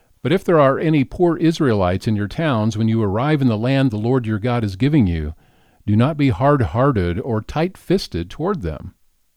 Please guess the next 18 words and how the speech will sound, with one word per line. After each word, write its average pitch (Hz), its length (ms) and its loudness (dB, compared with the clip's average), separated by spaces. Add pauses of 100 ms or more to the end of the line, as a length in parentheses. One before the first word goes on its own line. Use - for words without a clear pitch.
(720)
Our 156 60 0
memory 156 320 6
verse, 135 340 2
again, 131 240 2
is 107 140 2
James 123 440 0
three 151 440 -2
seventeen. 139 920 -4 (460)
"But 160 120 -4
the 160 120 4
wisdom 202 420 4
from 185 180 0
above 120 440 2
is 120 120 -2
first - 300 -4
of 135 100 -2
all 127 140 4
pure. 185 500 -4